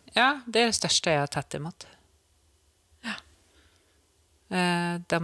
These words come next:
Speaker 1: pleier jo ikke å bli store voksne.
Speaker 2: Hvor store barn tror du jeg har født?
Speaker 1: Eh, fire kilo, cirka.
Speaker 2: Har jeg sagt det til deg før?
Speaker 1: Nei, jeg bare kjenner det på meg.
Speaker 2: Åh, det er så kjedelig når folk gjetter riktig.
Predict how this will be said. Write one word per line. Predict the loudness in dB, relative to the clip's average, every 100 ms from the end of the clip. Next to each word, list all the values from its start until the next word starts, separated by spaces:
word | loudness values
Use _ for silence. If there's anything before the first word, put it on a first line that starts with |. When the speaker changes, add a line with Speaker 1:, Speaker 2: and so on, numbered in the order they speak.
| -2
Speaker 1:
pleier | -2 0 -2
jo |
ikke | -4 -8
å |
bli | -4 0
store | 0 -2 -4 -6
voksne. | -8 -10 -10 -10 _ _ _ _ _ _
Speaker 2:
Hvor | -2
store | 0 4 4 4
barn | 2 2
tror | 2
du | 6
jeg | 6
har | 2
født? | 2 -2 -2 -20 _ _ -4
Speaker 1:
Eh, | 2 2
fire | 4 2 2 0
kilo, | -2 -4 -6
cirka. | -6 -6 -8 -10 _ _ -2
Speaker 2:
Har | 0
jeg | 0
sagt | -2 -4
det | -6
til | 0 0
deg | 2
før? | 0 0 2
Speaker 1:
Nei, | 2 2 -4 -12
jeg | -10 -4
bare | -2
kjenner | 0 -2 -4
det | -4
på | -6
meg. | -6 -6
Speaker 2:
Åh, | -6
det | -2
er | 0
så | 2
kjedelig | 2 0 0 -4
når |
folk | -2 -4 -4
gjetter | -6 -6 -10
riktig. | -10 -12 -14